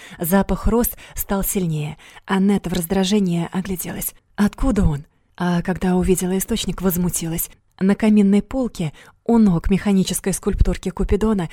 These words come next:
что украшала часы, лежала тёмно-красная махровая роза. Кто-то побывал в номере в отсутствие Аннет и оставил этот знак внимания.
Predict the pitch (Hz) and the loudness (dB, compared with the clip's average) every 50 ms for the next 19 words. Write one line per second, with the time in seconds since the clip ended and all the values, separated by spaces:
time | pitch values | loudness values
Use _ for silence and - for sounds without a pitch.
0 | - - - - - - 185 180 - - 202 196 - - 175 165 165 165 - - | -12 -16 -12 -8 -4 -2 0 0 0 -2 -2 -2 -2 -2 -2 -2 -2 -4 -4 -6
1 | - - - 175 156 - - - - - - - - - 180 180 160 190 196 190 | -6 -4 -4 -6 -8 -8 -12 -20 -20 -20 -12 -6 -2 0 0 0 0 -2 -2 -2
2 | 170 - - - 233 208 208 208 - - 233 220 196 - - 180 175 175 202 202 | -4 -4 -4 -2 -2 0 0 0 0 0 -2 -2 -2 -2 -2 -2 -2 0 0 0
3 | - - 226 214 202 214 214 214 202 180 165 160 - - 156 160 - - - - | 0 0 0 0 -2 -4 -4 -4 -4 -6 -6 -8 -8 -8 -10 -10 -12 -20 -20 -20
4 | _ _ - - - 175 - - 180 175 170 170 - _ _ _ - 220 208 196 | _ _ -14 -8 -8 -8 -6 -6 -6 -8 -8 -8 -10 _ _ _ -2 0 2 2
5 | 220 202 165 165 156 160 156 175 196 233 262 247 214 185 165 165 156 - - - | 2 2 2 0 -2 -2 -2 -2 0 0 2 2 2 2 0 -2 -4 -6 -10 -20
6 | - - - - 202 226 220 - 226 196 - - - 208 208 196 - - 220 220 | -20 -18 -6 -2 0 0 0 0 -2 -2 -2 -2 -2 -2 -2 -2 -2 -2 -2 0
7 | 220 208 190 175 160 147 - - - - - - _ - 202 196 190 190 180 185 | 0 0 0 0 -2 -4 -6 -12 -20 -20 -20 -10 _ -2 0 0 2 2 2 0
8 | 185 - - 208 202 185 180 170 - - - 175 175 175 - 175 - - 165 160 | 0 0 0 0 2 2 0 -2 -2 -2 -2 -2 -2 -2 -4 -6 -6 -4 -4 -4
9 | 156 - - 160 156 151 143 143 139 143 147 135 127 - | -4 -4 -6 -6 -6 -4 -4 -6 -6 -6 -8 -8 -10 -10